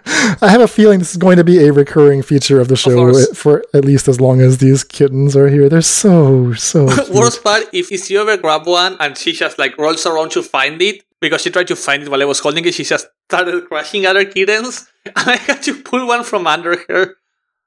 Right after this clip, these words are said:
Speaker 2: <laughs>
Speaker 1: So, we've been putting out a lot of shows lately, right? We did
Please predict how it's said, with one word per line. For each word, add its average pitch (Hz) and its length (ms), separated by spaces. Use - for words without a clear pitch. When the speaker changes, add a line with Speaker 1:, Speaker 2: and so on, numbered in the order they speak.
Speaker 2:
<laughs> - 560
Speaker 1:
So, 214 500
we've 262 160
been 269 120
putting 226 180
out 202 120
a 175 40
lot 165 160
of 143 60
shows 113 400
lately, 113 400
right? 135 360
We 139 160
did 143 540